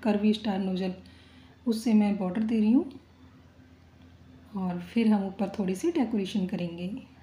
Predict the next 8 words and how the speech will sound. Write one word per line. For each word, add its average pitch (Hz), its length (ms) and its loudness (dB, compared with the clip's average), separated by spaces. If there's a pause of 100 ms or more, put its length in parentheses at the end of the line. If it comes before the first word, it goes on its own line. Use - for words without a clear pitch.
(1700)
ये 196 120 0
देखिए 185 260 -2
मेरी 269 180 4
border 196 240 0
भी 190 160 0
complete 196 520 -4
हो 202 60 0
गई। 190 180 0